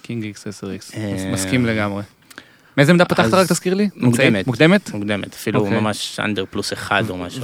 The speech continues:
Speaker 1: והיריבים, מה, הם חכמים,
Speaker 2: בליינדים.
Speaker 1: טמבלים? אה,
Speaker 2: אה, לא, אחד, השמאל היה די חדש, רק התיישב בשולחן,
Speaker 1: לא,
Speaker 2: אז לא ידעתי
Speaker 1: ואקום?
Speaker 2: עליו יותר מדי, זה היה די ואקום מולו, והביג,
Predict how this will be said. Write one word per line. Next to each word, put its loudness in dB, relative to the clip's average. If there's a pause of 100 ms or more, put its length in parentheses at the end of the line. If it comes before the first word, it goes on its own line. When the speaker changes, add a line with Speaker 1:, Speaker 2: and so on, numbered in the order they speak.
Speaker 1:
והיריבים, 2
מה, 4
הם -2
חכמים, -2
Speaker 2:
בליינדים. 6
Speaker 1:
טמבלים? 4
אה, -2 (420)
Speaker 2:
אה, 8
לא, 8
אחד, 4 (260)
השמאל 4
היה 8
די 6
חדש, 4
רק 2
התיישב 0
בשולחן, 2
Speaker 1:
לא, 6
Speaker 2:
אז 4
לא 4
ידעתי 8
Speaker 1:
ואקום? 4
Speaker 2:
עליו 6
יותר 6
מדי, 6
זה 2
היה 6
די 2
ואקום 2
מולו, 4
והביג, 4